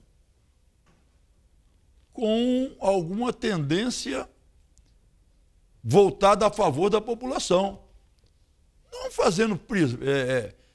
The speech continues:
é, é, prendendo veículos que tá vendendo. O cara tá vendendo ovos,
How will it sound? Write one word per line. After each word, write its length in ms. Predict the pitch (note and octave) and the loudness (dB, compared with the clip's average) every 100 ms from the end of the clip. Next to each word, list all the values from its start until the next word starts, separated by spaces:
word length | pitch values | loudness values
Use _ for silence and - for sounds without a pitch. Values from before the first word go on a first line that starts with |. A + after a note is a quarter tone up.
| _ | _
é, 120 | A#2 C3+ | -6 -6
é, 60 | G#2+ - _ | -6 -14 _
prendendo 600 | - F3+ C#3 C#3+ F#3 F#3 | -2 0 2 0 0 0
veículos 540 | E3 F3 D3 D#3+ D3+ - | 2 4 4 2 -4 -10
que 100 | C#3 | -4
tá 160 | D#3 C#3+ | -2 0
vendendo. 680 | C3+ A2+ B2 B2+ A2 F#2 - _ _ _ _ | -2 -4 -4 -4 -6 -10 -14 _ _ _ _
O 40 | |
cara 160 | E3 E3+ | -10 -2
tá 120 | E3+ | -2
vendendo 480 | D3+ C3+ C3+ B2+ G2+ | 0 -2 -2 -4 -2
ovos, 500 | A#2+ C#3+ A2+ G#2+ | 0 0 -2 -8